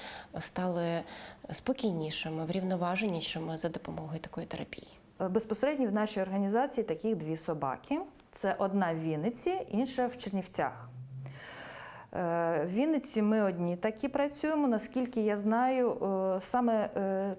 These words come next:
Speaker 2: тест, е, про придатність собаки до цієї роботи з Вінниці пройшли лише ми.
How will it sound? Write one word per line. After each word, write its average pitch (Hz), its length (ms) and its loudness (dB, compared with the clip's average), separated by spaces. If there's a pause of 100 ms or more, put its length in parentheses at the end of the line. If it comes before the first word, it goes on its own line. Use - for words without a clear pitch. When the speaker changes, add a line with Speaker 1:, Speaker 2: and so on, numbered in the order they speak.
(120)
Speaker 2:
тест, 175 520 0
е, 175 520 0 (640)
про 214 200 2
придатність 185 720 0
собаки 165 460 0
до 165 140 0
цієї 165 500 -2
роботи 208 840 0
з 175 160 -2
Вінниці 240 540 2
пройшли 202 500 0
лише 180 380 -2
ми. 147 240 -6